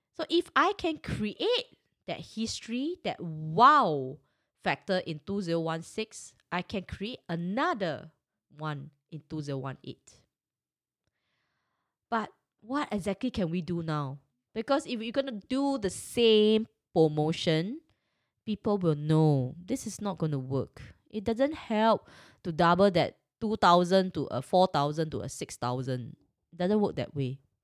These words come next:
So that is where I started to think, what does my customer want? And where are the biggest slice of the revenue?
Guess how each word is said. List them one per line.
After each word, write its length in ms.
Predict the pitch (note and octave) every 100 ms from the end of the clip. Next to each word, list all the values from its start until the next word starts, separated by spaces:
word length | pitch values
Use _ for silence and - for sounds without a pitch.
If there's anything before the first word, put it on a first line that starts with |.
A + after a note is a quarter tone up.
| _ _ _ _ _ _ _ _ _ _ _
So 140 | C#4
that 200 | C4 E4
is 200 | G3 F3
where 200 | F#3 G3 -
I 80 | D#3
started 480 | - D#3 - F#3
to 80 | -
think, 500 | - G#3 G3 D3 B2 - _ _ _ _ _ _ _ -
what 140 | G4+
does 180 | F4 C4
my 120 | G3+
customer 800 | - F#3+ G3 - G#3+ A3 A3 A3+
want? 580 | G#3+ G3+ C#4 A#3 C3+ D#3+ _ _ _ _ _ _ _
And 160 | G3+ G3+
where 180 | C4+ D#4
are 140 | F3+
the 140 | D#3+ D#3
biggest 480 | - G3 A#3 A#3
slice 400 | - G#3 G3+ G#3
of 160 | - D#3
the 120 | D#3
revenue? 680 | C#3+ C#3 C#3+ D3+ D#3+ D3 C#3+